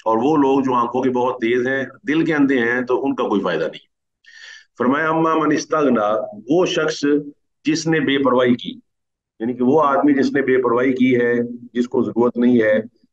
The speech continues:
तो जिसे अपनी दौलत और सरदारी की वजह से आपकी परवाह नहीं है, इस्तगना, गनी हो जाना, यानी कि उसको जरूरत नहीं है। ये वो लोग हैं जो इस्तिकबार करते हैं और इस्तिनकाफ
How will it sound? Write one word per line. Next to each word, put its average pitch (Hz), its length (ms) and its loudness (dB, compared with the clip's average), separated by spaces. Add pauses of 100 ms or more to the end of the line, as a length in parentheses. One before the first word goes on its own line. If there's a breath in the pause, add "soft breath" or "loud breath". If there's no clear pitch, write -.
(160)
तो 120 260 2
जिसे 123 240 -2
अपनी 123 300 0
दौलत 113 380 0
और 120 80 -2
सरदारी 110 460 0
की 120 60 0
वजह 117 180 2
से 117 120 -2
आपकी 110 300 -4
परवाह 110 280 0
नहीं 110 160 -2
है, 113 160 0
इस्तगना, 104 800 -2
गनी 127 120 0
हो 117 200 2
जाना, 107 260 -2
यानी 120 220 -2
कि 127 60 -4
उसको 127 280 0
जरूरत 107 320 -2
नहीं 101 160 -2
है। 76 100 -4 (600 loud breath)
ये 120 60 -2
वो 147 220 0
लोग 143 280 0
हैं 139 180 0
जो 135 60 4
इस्तिकबार 127 580 -2
करते 135 280 -4
हैं 135 80 0
और 127 160 0
इस्तिनकाफ 120 560 -4